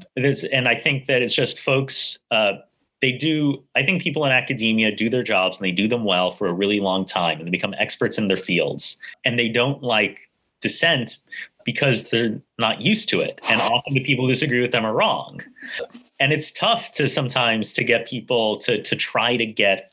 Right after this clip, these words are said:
along. And I really think that,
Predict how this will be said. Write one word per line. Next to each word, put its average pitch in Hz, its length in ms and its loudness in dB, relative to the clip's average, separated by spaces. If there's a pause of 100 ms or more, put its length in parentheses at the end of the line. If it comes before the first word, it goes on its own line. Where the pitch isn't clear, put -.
(140)
along. 78 640 -2 (640)
And 120 180 0
I 117 80 2
really 131 300 0
think 127 340 -2
that, 110 520 -2